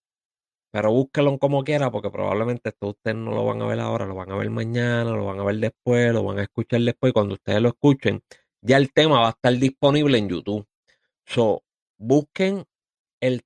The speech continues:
tema de Me caso en la maceta.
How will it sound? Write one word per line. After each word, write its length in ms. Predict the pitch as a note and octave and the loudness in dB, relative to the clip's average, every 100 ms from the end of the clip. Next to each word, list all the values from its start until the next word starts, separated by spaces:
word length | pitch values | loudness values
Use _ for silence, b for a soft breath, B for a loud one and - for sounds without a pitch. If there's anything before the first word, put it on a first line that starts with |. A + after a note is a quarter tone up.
| _ | _
tema 420 | C3 C#3+ B2+ - _ _ _ _ _ _ _ _ _ - _ _ _ _ | 0 0 -2 -6 _ _ _ _ _ _ _ _ _ -20 _ _ _ _
de 800 | G#2 A2+ A2+ A2 G#2+ G#2 G2+ - _ _ _ _ F#2+ | -8 -2 2 2 2 0 -2 -8 _ _ _ _ -16
Me 80 | |
caso 320 | - G#2 - A#2+ | -12 -12 -8 -6
en 80 | |
la 80 | C3 | -6
maceta. 720 | C3+ C3 - - G2+ - - | -6 -8 -10 -8 -8 -8 -20